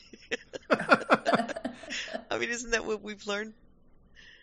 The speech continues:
Isn't that what we've learned? I mean, you can't, you're not supposed to bring any books into your house other than a Bible because, you know, you will be, bad things will happen. Women are not supposed to read or else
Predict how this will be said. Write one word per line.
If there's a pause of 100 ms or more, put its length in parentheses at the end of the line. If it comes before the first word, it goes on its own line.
(480)
Isn't
that
what
we've
learned?
I
mean,
you
can't,
you're
not
supposed
to
bring
any
books
into
your
house
other
than
a
Bible
because,
you
know,
you
will
be, (880)
bad
things
will
happen. (240)
Women
are
not
supposed
to
read
or
else